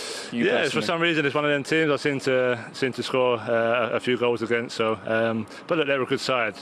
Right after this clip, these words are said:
Speaker 2: They're obviously fighting for Champions League. I think we caught them on the break today. We caught them, um, yeah, uh, like I said, on the counter-attacks. And, um, yeah, once we got ahead, we kind of, we steadied the ship, and obviously the clean sheet was great as well.
Speaker 1: Final word then on your second goal. Ju-, just talk us through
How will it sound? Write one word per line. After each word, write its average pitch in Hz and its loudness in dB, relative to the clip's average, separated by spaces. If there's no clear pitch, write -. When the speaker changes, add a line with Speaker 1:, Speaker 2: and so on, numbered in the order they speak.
Speaker 2:
They're 117 2
obviously 117 -2
fighting 120 0
for 120 -4
Champions 113 -4
League. 120 0
I 110 -2
think 127 -2
we 123 0
caught 131 0
them 123 0
on 117 0
the 113 -2
break 123 -2
today. 117 0
We 117 -2
caught 123 0
them, 113 -2
um, 113 0
yeah, 117 0
uh, 110 0
like 117 -2
I 101 -4
said, 110 -2
on 113 -2
the 107 -2
counter-attacks. 113 -2
And, 104 -6
um, 107 -2
yeah, 120 2
once 113 0
we 120 -2
got 120 2
ahead, 113 -2
we 110 -2
kind 110 -2
of, 104 -4
we 117 0
steadied 117 -2
the 113 0
ship, 131 0
and 107 -4
obviously 107 -4
the 107 0
clean 117 -2
sheet 117 -2
was 113 -6
great 117 0
as 101 -6
well. 107 0
Speaker 1:
Final 127 -4
word 123 2
then 131 -2
on 120 -2
your 120 -2
second 131 -4
goal. 135 2
Ju-, 123 -12
just - -6
talk 131 -4
us 123 -2
through 127 0